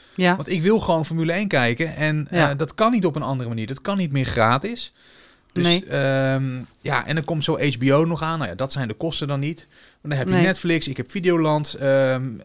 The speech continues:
Speaker 2: N P O Start Plus, weet je wel. Dat zijn
Speaker 1: Ja.
Speaker 2: ook de kosten
Speaker 1: Ja.
Speaker 2: niet, maar tel het even bij elkaar op. En je
Speaker 1: Ja,
Speaker 2: kan niet
Speaker 1: absoluut.
Speaker 2: elke dag, ehm, naar één streamingsdienst kijken, want je kijkt je serie gewoon af. En dan
Speaker 1: Ja.
Speaker 2: schakel je steeds van streamingsdienst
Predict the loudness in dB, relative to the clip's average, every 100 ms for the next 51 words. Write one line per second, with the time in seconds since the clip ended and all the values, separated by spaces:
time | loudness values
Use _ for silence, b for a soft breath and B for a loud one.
0 | -6 -4 -2 -4 -4 -8 -2 0 0 -2
1 | -8 -20 _ -8 -4 -2 -2 -4 -4 -2
2 | 2 4 2 2 4 6 6 4 0 -2
3 | -4 -6 -6 -6 -6 -8 -2 -2 -2 -6
4 | B B B -2 2 4 6 6 4 4
5 | 2 0 -4 -4 -2 0 0 0 2 2
6 | 2 -6 -14 -8 -4 0 0 0 -2 -2
7 | -2 -2 -4 -4 -4 -2 -4 -4 0 0
8 | 0 0 0 0 0 0 -2 -2 -2 -2
9 | 0 -4 -4 -6 -6 -6 -6 -4 -4 -6
10 | -8 B B B -6 -2 0 0 0 0
11 | 0 0 0 2 2 2 -2 -4 -4 -4
12 | -4 -2 -2